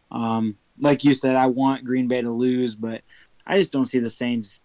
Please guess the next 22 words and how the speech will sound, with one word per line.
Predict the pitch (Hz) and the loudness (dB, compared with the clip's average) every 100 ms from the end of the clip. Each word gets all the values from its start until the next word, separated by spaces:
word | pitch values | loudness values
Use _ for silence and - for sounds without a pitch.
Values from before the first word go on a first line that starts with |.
| - | -8
um, | 127 117 113 110 | -4 -2 -2 -2
doing | 110 117 117 | 2 2 4
it, | |
man. | 113 113 113 | 2 2 2
They | 113 | 0
played | - 117 104 | 2 0 0
Carolina | - 135 127 117 120 123 120 123 | 0 2 4 2 2 4 4 2
and | 117 107 98 | 0 -2 -4
Tennessee | - 120 107 - 120 120 | -4 -2 -4 -2 2 2
in | 117 | 2
their | 117 | -2
first | - 113 107 - | -2 -2 -2 -2
two | 117 | 0
games. | 110 110 113 110 110 107 - _ _ _ _ - | 2 0 0 2 0 -2 -8 _ _ _ _ -8
Um, | 113 110 107 107 98 - _ _ _ _ _ _ _ _ _ _ _ - | -4 -2 -2 -2 -4 -12 _ _ _ _ _ _ _ _ _ _ _ 2
you | 113 | 4
know, | 110 110 104 - - - - - _ | 6 4 0 -2 -16 -18 -18 -20 _
uh, | - 107 110 58 62 - _ _ _ _ _ _ _ - | -6 -4 -4 -4 -6 -8 _ _ _ _ _ _ _ -8
just | - 127 - - - - - | 2 2 2 -4 -6 -4 2
not | 151 147 | 4 4
good | 131 | 2
opponents. | 123 - 120 117 117 - - - | 2 0 -2 -2 -4 -8 -16 -18